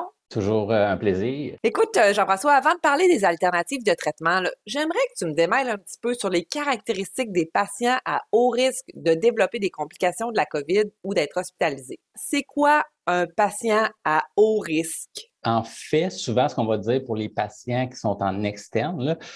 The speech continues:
Speaker 1: c'est qu'un haut risque, en fait, c'est le haut risque d'être hospitalisé. Fait que quand on dit à haut risque, ça veut dire à peu près dix pour cent de chances d'être hospitalisé. Si on dit à très haut risque, ça serait plus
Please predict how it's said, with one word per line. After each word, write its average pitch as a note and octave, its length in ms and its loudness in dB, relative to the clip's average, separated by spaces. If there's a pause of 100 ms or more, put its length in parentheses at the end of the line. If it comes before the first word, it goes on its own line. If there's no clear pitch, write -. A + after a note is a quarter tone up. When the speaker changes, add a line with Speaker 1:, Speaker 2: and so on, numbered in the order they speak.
(180)
Speaker 1:
c'est B2+ 240 -2
qu'un A#2 560 0
haut B2 140 4
risque, B2 580 -2 (160)
en A2+ 160 -2
fait, C#3 240 -2
c'est G#2 240 -4
le G2+ 300 -2
haut B2+ 100 2
risque B2+ 260 0
d'être G2 280 -2
hospitalisé. G#2 840 -4
Fait G2 140 -2
que - 80 -20
quand C#3+ 160 0
on A#2 140 0
dit G#2+ 360 -4
à - 200 -8 (120)
haut C#3+ 380 0 (100)
risque, F3 300 -6
ça A2 100 -2
veut G#2 120 -2
dire A#2 160 2
à - 20 2
peu B2 120 -6
près D3+ 140 -4
dix B2 300 -4
pour - 220 -12
cent B2+ 180 -4
de A2+ 100 -2
chances A2+ 460 -6
d'être G#2 260 -2
hospitalisé. F#2+ 800 -6 (340)
Si - 120 -4
on C#3 100 2
dit A#2+ 160 2
à A#2+ 160 2
très - 240 -2
haut D3 140 4
risque, A#2 340 -2
ça - 180 -4
serait - 260 -4
plus B2+ 460 -6